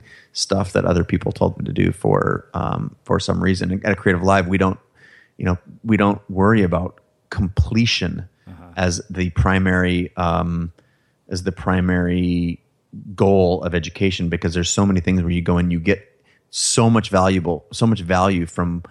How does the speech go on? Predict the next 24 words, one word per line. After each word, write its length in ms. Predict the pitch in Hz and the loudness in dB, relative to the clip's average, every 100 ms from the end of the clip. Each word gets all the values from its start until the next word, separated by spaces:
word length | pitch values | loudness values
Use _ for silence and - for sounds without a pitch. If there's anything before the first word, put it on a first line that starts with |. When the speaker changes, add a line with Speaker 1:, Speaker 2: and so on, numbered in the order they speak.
| - _ | -20 _
Speaker 1:
one 360 | 101 92 98 95 | -4 0 2 2
hour 640 | 87 90 95 95 82 85 - | 0 0 2 2 0 -6 -4
that 160 | 85 | -2
it's 120 | 80 - | -2 -2
like 120 | 85 | -2
a 60 | 85 | 2
lifetime. 460 | 87 87 87 85 | 2 2 0 -2
It's 120 | 87 - | -4 -2
the 120 | 90 | 0
light 280 | 87 95 92 | 2 2 2
bulb 200 | 85 82 | -2 0
went 140 | 85 | 0
off. 320 | 80 80 - _ - - _ - | -2 -4 -10 _ -20 -20 _ -2
And, 360 | 95 90 90 - | 0 2 0 -2
you 80 | |
know, 100 | 90 | 0
we 100 | 87 | 0
think 200 | 92 92 | 0 -2
of 80 | 87 | 0
these 180 | 90 85 | -2 -2
things 220 | 90 85 | -2 0
as 160 | 85 82 | -2 0
reference 460 | 92 95 95 85 | 0 2 0 -4
books, 340 | - 90 87 | -4 -4 -4